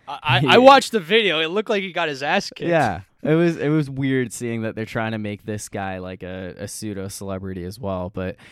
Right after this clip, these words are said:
Speaker 2: yeah, the, the Suns right now, I, I think it's, it's pretty, uh,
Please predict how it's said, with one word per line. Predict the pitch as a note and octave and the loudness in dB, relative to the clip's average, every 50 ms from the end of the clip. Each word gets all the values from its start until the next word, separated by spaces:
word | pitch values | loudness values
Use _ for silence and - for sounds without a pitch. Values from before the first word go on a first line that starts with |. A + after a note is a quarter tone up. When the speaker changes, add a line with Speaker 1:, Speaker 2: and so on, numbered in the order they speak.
| - - | -12 -2
Speaker 2:
yeah, | - B2 A#2+ A#2 | 0 0 2 2
the, | A2+ A#2+ A#2 E2+ | 2 0 -2 -2
the | A#2+ C3 | -2 -4
Suns | B2 - E3+ F3 F3+ D#3 | -2 -2 -2 -2 0 0
right | D3+ C3 A#2 G#2+ | 0 0 0 0
now, | A2+ A2 G#2+ G2+ G2 | -2 -2 0 0 0
I, | F2+ F2+ A2+ - | -2 -2 -4 -4
I | - G#2+ A#2+ B2+ | -4 -4 -4 -2
think | B2+ B2+ A#2+ | -2 -4 -4
it's, | A2+ G#2 - - | -4 -6 -8 -10
it's | - G2+ A2+ - | -10 -10 -10 -10
pretty, | - - - - A2+ A2 A2+ A2+ A2 A2 G#2+ G#2+ G#2 E2 | -12 -12 -8 -6 -4 -4 -2 -2 -2 -2 -2 -4 -4 -4
uh, | E2 G2 G2 G2 G2 F#2+ F#2+ F#2+ | -4 -4 -4 -4 -4 -4 -4 -6